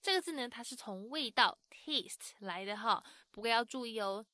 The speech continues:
这里指的是嘴巴里面品尝到的味道，不是鼻子闻到的味道哦。那如果你想要特别去形容那个浓郁的酱汁，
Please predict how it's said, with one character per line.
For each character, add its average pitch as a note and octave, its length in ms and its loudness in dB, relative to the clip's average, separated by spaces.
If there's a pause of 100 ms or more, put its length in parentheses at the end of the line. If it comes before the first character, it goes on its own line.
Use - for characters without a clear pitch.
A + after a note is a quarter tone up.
(160)
这 E4+ 140 2
里 D4 120 0
指 A#3 160 -10
的 E3+ 140 -12
是 B3 220 -6
嘴 F3 280 -8
巴 A3+ 180 -2
里 A#3 120 -6
面 B3 220 -10
品 - 360 -14
尝 F3 380 -14
到 B3 160 -2
的 F#3 100 -8
味 G#3 140 -10
道， F#3+ 340 -2 (200)
不 A#3 80 -8
是 - 160 -6
鼻 G3+ 320 -12
子 A3 180 -6
闻 F3+ 160 -10
到 G#3+ 140 -4
的 F#3 80 -8
味 G3 120 -8
道 G#3+ 220 -4
哦。 G#3 300 -4 (420)
那 G4 120 6
如 F4 100 0
果 E4+ 80 2
你 C4 160 -4
想 A3+ 180 -6
要 A3+ 60 -4
特 D4+ 160 -6
别 A#3 100 -2
去 C#4+ 140 -8
形 A3 220 -10
容 G3+ 120 -6
那 A3 80 -10
个 A3 200 -6
浓 G3 480 -6
郁 D4 120 -6
的 G#3 140 -4
酱 F#3+ 300 -8
汁， G3 360 -8